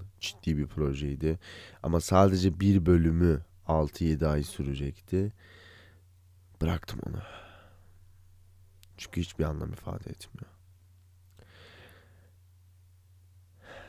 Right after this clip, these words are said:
Yazdıklarımın hiçbir şey anlam ifade etmediğini düşünüyorum.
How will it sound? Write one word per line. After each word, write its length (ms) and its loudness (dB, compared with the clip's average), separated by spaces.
Yazdıklarımın 760 -2
hiçbir 220 -12
şey 360 -6
anlam 300 -10
ifade 340 -12
etmediğini 480 -14
düşünüyorum. 500 -18